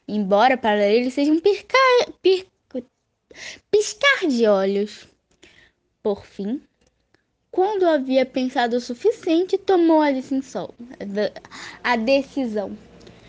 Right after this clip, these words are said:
Ela concordou em largar seu, largar o seu casaco e em deixar seu manto de alvorada, seus sapatos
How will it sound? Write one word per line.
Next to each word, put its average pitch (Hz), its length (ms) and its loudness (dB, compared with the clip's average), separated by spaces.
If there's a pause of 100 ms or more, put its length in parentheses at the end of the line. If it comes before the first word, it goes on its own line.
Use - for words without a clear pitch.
(180)
Ela 233 240 -2
concordou 262 800 2
em 240 80 -2
largar 220 420 0
seu, 202 220 -6 (100)
largar 196 640 2
o - 20 -10
seu 180 200 -2
casaco 339 500 -4 (540)
e - 240 -4
em 302 100 2
deixar 302 380 0
seu 302 180 0
manto 349 560 0
de 277 300 -2 (180)
alvorada, 240 1200 0 (760)
seus 233 200 -4
sapatos 392 920 -4